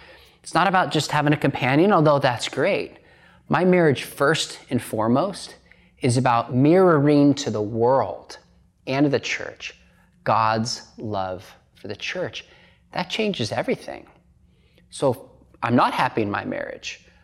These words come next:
I at least recognize there's a higher calling I'm committed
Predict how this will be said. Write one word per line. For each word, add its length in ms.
I 100
at 80
least 300
recognize 580
there's 360
a 140
higher 840
calling 840
I'm 280
committed 720